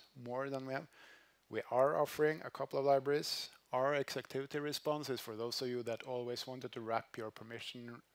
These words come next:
uh, requests into R X Java. Capture Andro is our wrapper around the camera and gallery apps, so we make it easy for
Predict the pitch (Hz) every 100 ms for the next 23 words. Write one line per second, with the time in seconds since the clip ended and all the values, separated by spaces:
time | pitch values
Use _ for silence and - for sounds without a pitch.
0 | - 117 113 127 123 - - - 123 113
1 | 113 107 - 117 113 - 123 127 160 _
2 | _ _ _ _ _ _ _ - - -
3 | - - _ _ _ - 131 - 135 139
4 | 135 139 143 - 131 117 113 - - 123
5 | 123 127 127 - _ - 117 - 123 120
6 | 117 110 107 101 - 107 104 110 110 113
7 | 113 104 107 104 107 110 113 - - -
8 | - - - 113 107 104 104 104 - 98
9 | 107 107 117 110 - 110